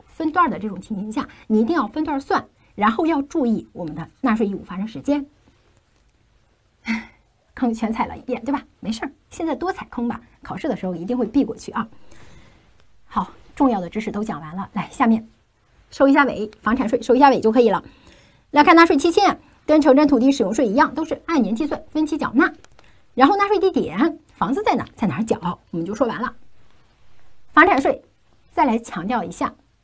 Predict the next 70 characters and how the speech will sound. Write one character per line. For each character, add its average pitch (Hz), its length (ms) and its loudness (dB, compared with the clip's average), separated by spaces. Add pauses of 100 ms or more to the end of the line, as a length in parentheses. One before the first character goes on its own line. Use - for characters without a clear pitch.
这 466 180 4
个 254 120 0
税 220 200 0
种 - 240 -10 (300)
大 247 160 4
家 220 160 0
在 226 100 -2
复 220 200 -8
习 170 140 -14
的 139 120 -14
时 196 100 -14
候 147 80 -14
要 185 140 -6
关 208 280 0
注 220 140 -4
的 190 100 -10
一 190 100 -12
些 208 160 -2
知 208 100 -4
识 226 100 -2
点。 208 180 -2 (920)
对 403 180 4
于 403 60 6
房 294 180 2
产 254 140 0
税 240 100 0
来 185 160 -4
说， 226 240 -6 (180)
应 339 160 2
纳 294 140 2
税 240 160 0
额 175 80 -4
的 208 100 -4
计 254 140 -2
算 254 240 -4 (300)
重 220 180 -6
中 202 160 -6
之 214 120 -6
重， - 180 0 (300)
这 330 100 -4
个 180 80 -6
非 - 240 -4
常 - 160 -6
重 170 140 -10
要。 151 120 -14 (960)
关 453 140 2
于 466 240 4
房 226 220 2
产 - 200 -2
税 381 220 0
的 240 100 2
税 - 140 -2
收 247 160 2
优 240 160 6
惠 240 220 6
呢， 170 180 -8 (220)
哎， 202 180 -4
这 403 180 -2
里 247 120 2
考 - 280 -8
察 185 200 -8
的 240 100 -2
时 233 160 -6
候 214 240 -2
绝 190 160 -2
大 269 160 2
多 269 180 -4
数 269 200 -8
的 175 120 -10
是 - 160 -14